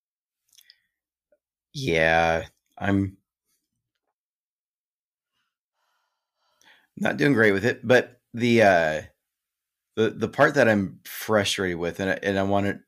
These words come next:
either confirmation or affir-, or either affirmation or a, a pushback here. The Colombian re-,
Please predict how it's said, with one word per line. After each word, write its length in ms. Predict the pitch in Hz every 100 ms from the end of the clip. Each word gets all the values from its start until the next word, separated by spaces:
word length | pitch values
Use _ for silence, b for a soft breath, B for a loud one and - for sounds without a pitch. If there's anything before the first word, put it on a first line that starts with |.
| _
either 400 | 87 90 87 - _
confirmation 640 | - 120 92 95 92 - 92
or 60 |
affir-, 380 | 85 80 - - _
or 280 | 95 92 - -
either 300 | 92 85 92
affirmation 680 | 101 - 104 98 90 98
or 200 | 90 85
a, 340 | 76 71 69 -
a 80 | -
pushback 540 | - 85 - - - -
here. 280 | - 98 _ b b b b b b _ _ _ _ _ _ _ _ _ -
The 260 | - 233 - _ _ _ _ _
Colombian 600 | - 127 120 139 160 165 131
re-, 160 | 110